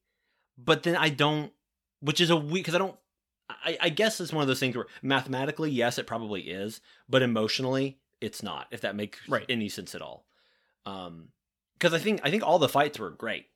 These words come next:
Speaker 1: <laughs> Like, I really enjoyed all the action. It does a lot of things really well, but I think maybe, maybe a good way to put it is everything it did really well,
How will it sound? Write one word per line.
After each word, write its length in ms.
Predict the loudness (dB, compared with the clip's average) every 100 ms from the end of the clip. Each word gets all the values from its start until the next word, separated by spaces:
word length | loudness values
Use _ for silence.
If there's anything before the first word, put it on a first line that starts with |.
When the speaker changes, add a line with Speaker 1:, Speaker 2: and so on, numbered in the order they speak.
| -8
Speaker 1:
<laughs> 520 | -8 -8 -2 -2 0
Like, 400 | 2 4 4 0 -14 -20 -8
I 80 | 0
really 420 | 0 2 4 6
enjoyed 240 | 6 6 6
all 120 | 4
the 80 | 2
action. 260 | -2 -2 -2
It 120 | 0
does 140 | 0
a 40 | 0
lot 320 | 0 2 2
of 80 | 2
things 220 | -2 0
really 160 | -2
well, 160 | 2 0
but 100 | 2
I 60 | 2
think 240 | 0 -6 -20 -6
maybe, 140 | -4 0
maybe 240 | 0 2
a 20 | 2
good 120 | 2
way 80 | 2
to 80 | 2
put 160 | -2
it 80 | -2
is 180 | -4 -2
everything 420 | -2 -2 -2 -2
it 160 | -2 -2
did 240 | -2 -2 -2
really 240 | -4 -4
well, 640 | -4 -2 -2 -2 -4 -8